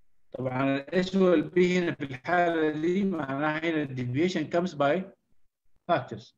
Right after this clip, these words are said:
لأنه ال factors هي عملت ال deviation الموجود. طبعا أنا في ال،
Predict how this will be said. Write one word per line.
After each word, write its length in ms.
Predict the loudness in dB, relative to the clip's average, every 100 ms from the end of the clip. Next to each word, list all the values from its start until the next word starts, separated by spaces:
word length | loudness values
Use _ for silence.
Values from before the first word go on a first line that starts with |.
| _
لأنه 320 | -8 -4 -4
ال 120 | -4
factors 480 | -2 0 0 -2 -2
هي 120 | -2
عملت 340 | -2 -2 -2 -2
ال 180 | -2 -2
deviation 200 | -2 -4
الموجود. 380 | -6 -6 -12 -18 _ -6
طبعا 220 | -4 0
أنا 100 | 0
في 80 | 0
ال، 160 | -4